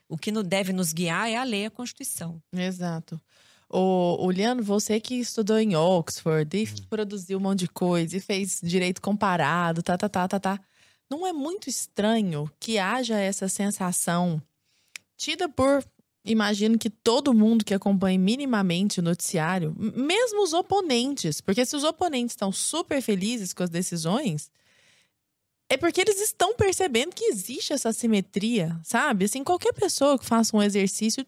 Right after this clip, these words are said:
Speaker 2: hone-, de honestidade percebe que o Supremo tem um lado. Não é muito estranho numa democracia que haja essa certeza difundida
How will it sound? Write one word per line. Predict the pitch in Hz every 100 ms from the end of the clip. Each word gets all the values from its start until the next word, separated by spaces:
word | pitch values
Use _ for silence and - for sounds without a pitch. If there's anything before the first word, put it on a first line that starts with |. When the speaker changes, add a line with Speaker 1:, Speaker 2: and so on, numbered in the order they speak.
| _
Speaker 2:
hone-, | 370 466 381 262
de | 226
honestidade | 311 285 285 - 202 196 254 -
percebe | 302 349 - 233 247
que | - 320 359 _ _ _ _ -
o | 415
Supremo | 403 226 220 277
tem | 370
um | 466 508
lado. | 285 262 262 170 160 - _ _ _ _ _ _ _ -
Não | 381
é | 440
muito | 415 523
estranho | 453 - - 262 330 330
numa | 240 226
democracia | 202 202 202 214 190 185 - 247 254
que | 180 - 294 311
haja | 247 359 285
essa | 240 226 -
certeza | 226 - 254 233 214 233 262 262 - -
difundida | 208 285 320 294 220 285 311